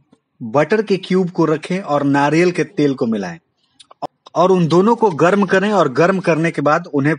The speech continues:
फ्रीज में रख दें। जैसे ही वो ठंडा होगा तो उसके लेयर पड़ेंगे। अगर ये लेयर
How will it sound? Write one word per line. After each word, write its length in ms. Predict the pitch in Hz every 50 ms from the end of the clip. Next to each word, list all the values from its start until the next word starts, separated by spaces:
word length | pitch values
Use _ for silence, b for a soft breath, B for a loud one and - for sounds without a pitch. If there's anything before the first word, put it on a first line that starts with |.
| - _
फ्रीज 280 | - 160 180 180 156 151
में 140 | 143 127 113
रख 160 | 110 101 - -
दें। 80 | 98 90 - _ _ _ B B B B B B B B B B _ _ _ _ _ _ _ _ -
जैसे 400 | 131 117 156 175 180 170 - 233
ही 60 | 247
वो 140 | 240 233 233
ठंडा 420 | - - - - 135 151 160 208 196
होगा 360 | 170 147 127 120 131 147 185
तो 260 | - - 190 170 165 - 170
उसके 280 | 165 - - - 202 185
लेयर 400 | 151 135 139 147 165 180 170 160
पड़ेंगे। 460 | - - 117 107 101 95 95 98 98
अगर 340 | - - 147 147 185 208 208
ये 160 | 202 208 202
लेयर 540 | 165 135 127 131 147 165 160 131 104 101